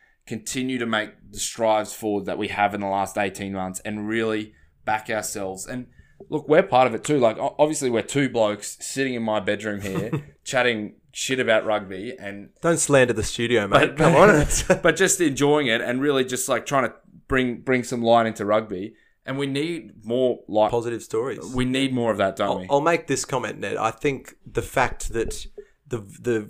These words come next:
Speaker 2: voices of, uh, hostility towards rugby have really escalated,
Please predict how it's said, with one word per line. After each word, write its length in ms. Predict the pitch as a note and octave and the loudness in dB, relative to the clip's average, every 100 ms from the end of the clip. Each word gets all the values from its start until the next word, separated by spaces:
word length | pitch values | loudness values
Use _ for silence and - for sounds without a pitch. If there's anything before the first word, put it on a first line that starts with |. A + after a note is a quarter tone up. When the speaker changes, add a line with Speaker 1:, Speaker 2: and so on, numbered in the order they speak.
| - | -12
Speaker 2:
voices 560 | G2+ A#2+ B2+ - A2+ G2+ | -4 2 2 0 -6 -4
of, 280 | G#2 F2 A2+ | -4 -4 -4
uh, 280 | G#2+ G#2 | -2 -4
hostility 600 | G2+ A2 - - A2+ A2+ A2 | -4 -8 -6 0 2 2 0
towards 300 | A2 G#2 G2 | -4 -4 -2
rugby 320 | G#2+ G2 G#2+ | -2 -2 -4
have 160 | F#2+ - | -4 -4
really 220 | A#2+ A2+ | -2 -2
escalated, 720 | A2+ - - A2 G#2 G#2+ | -4 -8 -6 -4 -2 -4